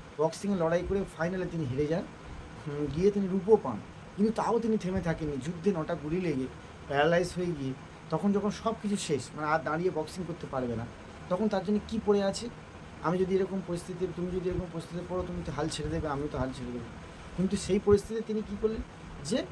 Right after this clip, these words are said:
আমি, আমার পা দুটো যেমন হয়ে গেছে, গেছে, অনেকের হাত নেই, অনেক কিছু নেই, অনেকে প্যারা অলিম্পিকে যায়। প্যারা অলিম্পিকে সরকার তখন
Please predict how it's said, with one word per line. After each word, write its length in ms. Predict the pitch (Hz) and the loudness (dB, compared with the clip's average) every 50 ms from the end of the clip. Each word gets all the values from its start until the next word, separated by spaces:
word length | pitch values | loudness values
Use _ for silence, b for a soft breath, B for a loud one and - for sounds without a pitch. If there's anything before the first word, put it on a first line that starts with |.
| - - - - | -10 -10 -4 0
আমি, 260 | 143 156 175 190 202 | 2 2 2 2 2
আমার 240 | - 127 143 156 156 151 - | 0 -2 0 0 0 0 2
পা 200 | 139 135 156 170 | 4 6 6 6
দুটো 280 | 196 202 202 214 214 214 - - - - - | 4 6 6 6 4 4 0 -10 -14 -12 -2
যেমন 240 | - 151 160 180 185 | 2 2 2 4 4
হয়ে 160 | 160 160 175 | 2 2 4
গেছে, 220 | 175 185 180 175 180 | 4 2 2 0 0
গেছে, 300 | 170 180 180 - 233 262 - - - - - - - | 0 0 0 0 -4 -6 -8 -10 -14 -14 -14 -12 -6
অনেকের 240 | - 156 170 170 170 | 0 2 2 4 2
হাত 220 | 131 120 143 156 156 156 | 2 4 2 2 4 4
নেই, 240 | 165 165 160 160 156 | 2 2 2 2 2
অনেক 200 | 151 151 160 156 | 0 -2 -4 -2
কিছু 180 | 156 151 156 151 | -4 -6 -4 -2
নেই, 140 | 151 156 151 | -2 0 0
অনেকে 280 | 147 151 160 156 180 185 - | 0 0 -2 -4 -4 -2 4
প্যারা 200 | 156 160 185 208 | 6 8 10 10
অলিম্পিকে 480 | 196 185 180 170 160 151 143 123 123 110 | 10 10 8 4 2 2 0 -2 -2 -2
যায়। 180 | 104 104 104 - - - - - - - - - - - - - - - | -4 -6 -8 -12 -12 -16 -16 -16 -16 -16 -16 -16 -14 -14 -14 -14 -8 2
প্যারা 220 | - 160 185 214 226 | 6 8 10 10 10
অলিম্পিকে 460 | 233 226 233 233 208 233 214 233 233 | 10 8 6 6 4 2 2 2 2
সরকার 320 | 220 - 180 180 185 202 196 - | 2 2 -2 0 0 -2 -2 -2
তখন 280 | 196 170 196 208 208 | -2 -2 0 -2 -2